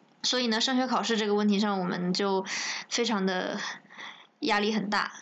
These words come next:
就我，我印象中是从上初中以来，我就没有过过完整的周末了，就周末都是要补课的。然后上到后面就是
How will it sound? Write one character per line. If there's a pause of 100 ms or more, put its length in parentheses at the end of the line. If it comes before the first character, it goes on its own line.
(120)
就
我，
我
印
象
中
是
从
上
初
中
以
来，
我
就
没
有
过
过
完
整
的
周
末
了， (140)
就
周
末
都
是
要
补
课
的。 (520)
然
后
上
到
后
面
就
是